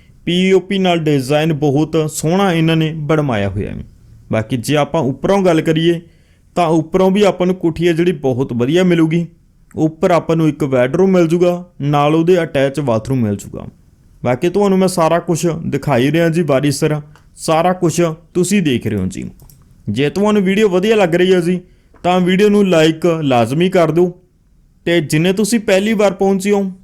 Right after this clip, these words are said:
ਤਾਂ ਨੀਚੇ ਤੁਹਾਨੂੰ ਇੱਕ ਸਬਸਕ੍ਰਾਈਬ ਦਾ ਬਟਨ ਮਿਲੂਗਾ, ਉਹਨੂੰ ਵੀ ਜ਼ਰੂਰ ਦੱਬ ਦਿਓ ਜੀ, ਸਬਸਕ੍ਰਾਈਬ ਕਰਨਾ ਨਾ ਭੁੱਲਿਓ।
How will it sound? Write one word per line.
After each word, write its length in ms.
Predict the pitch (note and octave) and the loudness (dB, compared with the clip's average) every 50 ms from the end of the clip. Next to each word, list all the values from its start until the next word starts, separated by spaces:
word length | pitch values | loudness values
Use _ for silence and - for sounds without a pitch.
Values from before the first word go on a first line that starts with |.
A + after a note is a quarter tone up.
| _ _ _ - | _ _ _ -4
ਤਾਂ 140 | E3+ E3+ E3+ | -2 0 0
ਨੀਚੇ 300 | E3+ E3+ E3 E3 F#3+ F#3+ | 0 0 0 2 0 0
ਤੁਹਾਨੂੰ 300 | F#3+ G#3 G#3 G#3 G3 G3 | 0 0 0 2 2 2
ਇੱਕ 120 | G3 G3+ | 0 0
ਸਬਸਕ੍ਰਾਈਬ 680 | F#3+ - G3 E3+ D#3+ D#3+ D#3 - - G3+ F#3+ F3+ F3 F3 | -2 0 0 0 0 0 -2 -4 -2 -2 0 0 0 0
ਦਾ 80 | F#3 | 0
ਬਟਨ 220 | F3 E3 D#3 D#3+ D#3+ | 0 0 0 0 0
ਮਿਲੂਗਾ, 480 | D#3+ D#3 D3 D#3 E3+ E3+ F#3 E3+ E3+ F3+ - _ _ _ - | 0 0 2 0 2 2 0 0 -2 -6 -14 _ _ _ -2
ਉਹਨੂੰ 300 | D#3+ F#3 G3+ G#3 G#3+ G3+ | 0 2 2 2 2 2
ਵੀ 120 | G#3 G#3 | 2 0
ਜ਼ਰੂਰ 300 | E3 D3+ E3 C#3+ C3+ A#2+ G#2 | 0 0 0 0 0 -2 -2
ਦੱਬ 240 | G#2+ G#2+ G#2 G#2 | -2 -4 -4 -4
ਦਿਓ 140 | G2+ G2 F#2+ | -6 -6 -8
ਜੀ, 220 | - - - - - _ _ - _ - | -10 -10 -14 -16 -18 _ _ -20 _ -14
ਸਬਸਕ੍ਰਾਈਬ 560 | - - E3+ F3 F3 E3+ - - G#3 G#3 G3+ | -6 -2 0 0 0 0 -2 -2 0 0 0
ਕਰਨਾ 260 | F#3+ G#3 G3 F#3+ F#3+ F#3 | 0 0 0 2 2 2
ਨਾ 140 | D#3 B2+ | 2 0
ਭੁੱਲਿਓ। 360 | A#2 - A#2 A#2 G2+ C2+ G1+ | 0 -2 -2 -4 -4 -4 -8